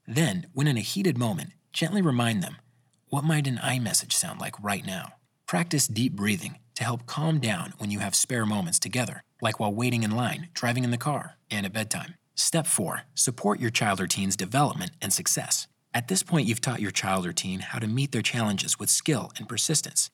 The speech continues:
and you are allowing them to practice so they can learn how to do those new tasks well and independently. Now you can offer support when it's needed by reteaching,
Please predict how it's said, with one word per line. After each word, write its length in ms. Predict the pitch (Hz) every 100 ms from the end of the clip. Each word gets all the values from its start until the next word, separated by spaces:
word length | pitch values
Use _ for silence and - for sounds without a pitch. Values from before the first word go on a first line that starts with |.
| _
and 100 | -
you 100 | 120 117
are 80 |
allowing 360 | 110 123 170 175
them 160 | 147 127
to 120 | -
practice 440 | - 143 - -
so 240 | - - 107
they 80 |
can 200 | 101 104
learn 220 | 120 131 107
how 100 | 101
to 80 |
do 180 | 92 113
those 200 | 107 87
new 200 | 104 147
tasks 520 | 147 - - - - - _
well 460 | 110 117 127 147 -
and 160 | 110 110
independently. 640 | 101 - 110 90 - - _ _
Now 220 | 123 147
you 140 | 190 190
can 120 | 160
offer 220 | 131 120
support 480 | - 98 - 98 -
when 100 | 95
it's 160 | 95
needed 380 | 110 139 113 - -
by 100 | 107
reteaching, 640 | 95 98 - 160 151 -